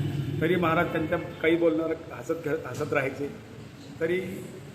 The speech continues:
महाराजांनी हरिपाटलांना आधीच सांगितलं की, "बा, तू मंदिरात दे किंवा कुस्ती माझ्या संघ खेळ." तरी हरिपाटील तिथं जागेवर सुद्धा महाराजांना उठवू शकले नव्हते.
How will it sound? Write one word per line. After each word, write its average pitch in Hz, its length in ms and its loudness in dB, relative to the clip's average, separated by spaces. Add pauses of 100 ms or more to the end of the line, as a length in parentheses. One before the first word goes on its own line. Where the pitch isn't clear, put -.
महाराजांनी 165 560 2
हरिपाटलांना 156 580 2
आधीच 151 300 2
सांगितलं 147 320 -2
की, 151 80 -2
"बा, 151 100 -2
तू 151 140 -6
मंदिरात 147 380 -2
दे 147 140 -4
किंवा 147 260 -4 (360)
कुस्ती 147 240 -6
माझ्या 143 200 -2
संघ 123 200 -2 (160)
खेळ." 139 200 2 (960)
तरी 165 160 -2
हरिपाटील 165 680 -2
तिथं 175 80 -4
जागेवर 151 320 -4
सुद्धा 151 220 -6
महाराजांना 147 400 -4
उठवू 139 220 0
शकले 127 260 -4
नव्हते. 107 560 -8